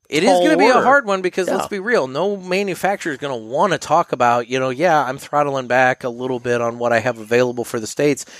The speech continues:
Speaker 1: because I have to make it available for overseas." You know, I mean, I get it. It's a business move,
Speaker 2: Yeah.
Speaker 1: but I don't know. It's gonna
Speaker 2: And
Speaker 1: be
Speaker 2: from that
Speaker 1: interesting.
Speaker 2: standpoint, I understand it.
Speaker 1: Yeah.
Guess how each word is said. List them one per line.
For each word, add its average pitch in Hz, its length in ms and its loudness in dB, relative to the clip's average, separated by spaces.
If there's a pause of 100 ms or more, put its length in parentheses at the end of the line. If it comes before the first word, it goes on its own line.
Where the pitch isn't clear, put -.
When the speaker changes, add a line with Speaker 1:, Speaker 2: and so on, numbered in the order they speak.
(220)
Speaker 1:
because 113 240 -4
I 110 60 2
have 110 120 0
to - 80 -12
make 113 200 -2
it 110 60 -4
available 107 420 -2
for 110 200 -4
overseas." 117 580 -2 (500)
You 135 180 2
know, 117 460 0 (300)
I 101 80 -8
mean, 131 200 -6 (120)
I 113 80 -4
get 113 240 2
it. 196 160 2
It's 127 160 -8
a 120 40 -6
business 135 400 -6
move, 185 480 -4
Speaker 2:
Yeah. 107 120 2
Speaker 1:
but 113 320 0 (560)
I 127 60 -12
don't 127 120 -6
know. 135 140 -2 (220)
It's - 100 -20
gonna - 120 -6
Speaker 2:
And - 60 0
Speaker 1:
be - 40 -6
Speaker 2:
from 175 140 0
that 196 120 6
Speaker 1:
interesting. - 160 -4 (120)
Speaker 2:
standpoint, 135 400 -2
I 113 120 2
understand 95 480 -8
it. - 80 -20 (340)
Speaker 1:
Yeah. 104 200 -12